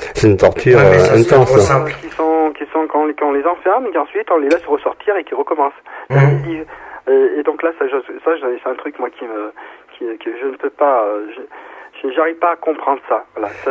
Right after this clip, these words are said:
Speaker 3: c'est
Speaker 1: Oui, ils vont être condamnés à trois, cinq ans, euh,
Speaker 3: Voilà.
Speaker 1: voire, euh, maximum dix ans, mais après ils ressortent, quoi, hein.
Speaker 2: Mmh.
Speaker 3: Voilà.
Speaker 2: Ben, il faudrait que, il faudrait que tous ceux qui se, qui se vie-, qui violent des enfants, qui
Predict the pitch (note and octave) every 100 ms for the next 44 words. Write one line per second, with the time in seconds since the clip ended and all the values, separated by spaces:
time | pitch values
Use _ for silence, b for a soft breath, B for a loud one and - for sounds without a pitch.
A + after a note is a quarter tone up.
0 | C#3 C3+ D3+ C3 A#2 B2+ C#3 B2+ B2 A2+
1 | B2+ A#2+ A#2 A#2+ B2+ A#2 F#2+ - B2 A#2
2 | G#2+ - A2+ A2 - A2+ A2+ G2 F2+ F2+
3 | F2 F2+ A#2 A2 G#2 G2 G#2 G#2+ - B2+
4 | A2+ G#2+ G2+ G2+ A2 D3+ A#2+ G#2 - A2
5 | A#2+ - C#3 G#2 - G2 A2 A#2+ - -
6 | C3 B2 B2 - A#2+ D#3 E3+ E3+ F3 D#3
7 | - F3 D#3 - - D3+ F#3+ G3+ G3 G3
8 | D#3+ D3+ D#3+ D3+ E3 C#3+ C#3 B B B
9 | B - D3+ C#3+ D#3 D3+ D3 C#3+ C#3 C#3
10 | C3+ - C3 - D3+ C#3+ C#3 D#3 D#3+ D3+
11 | - - D3 - E3+ E3 C#3 C3+ D3 C#3
12 | D#3 D3 - A#2+ A#2 B2